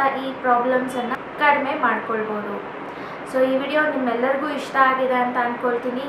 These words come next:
ಯೂಸ್‌ಫುಲ್ ಆಗಿದೆ ಅಂತ ಕೂಡ ಅಂದ್ಕೊಳ್ತೀನಿ. So ನೀವೇನಾದರೂ ನನ್ನ ಚಾನಲ್ನ ಫಸ್ಟ್ ಟೈಮ್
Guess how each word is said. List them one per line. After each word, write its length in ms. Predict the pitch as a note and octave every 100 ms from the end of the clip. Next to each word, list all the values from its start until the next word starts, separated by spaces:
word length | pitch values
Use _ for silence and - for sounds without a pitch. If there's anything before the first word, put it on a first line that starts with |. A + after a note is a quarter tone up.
| A#3
ಯೂಸ್‌ಫುಲ್ 460 | C4 D#4 - E4 D4+ C#4
ಆಗಿದೆ 260 | C4+ C4 B3
ಅಂತ 120 | B3 B3 A#3+
ಕೂಡ 100 | A#3+ A#3+
ಅಂದ್ಕೊಳ್ತೀನಿ. 600 | A#3+ - A#3+ A#3 B3 B3 A4 - - - - - - -
So 100 | C4+ C4 C4 C4 C#4
ನೀವೇನಾದರೂ 540 | F4 F#4 F#4 F4+ F4 F4
ನನ್ನ 120 | E4 D#4+
ಚಾನಲ್ನ 400 | D#4+ C#4+ D4+ D4+ D4+ C#4+
ಫಸ್ಟ್ 260 | D4 D4 C#4+
ಟೈಮ್ 160 | C#4+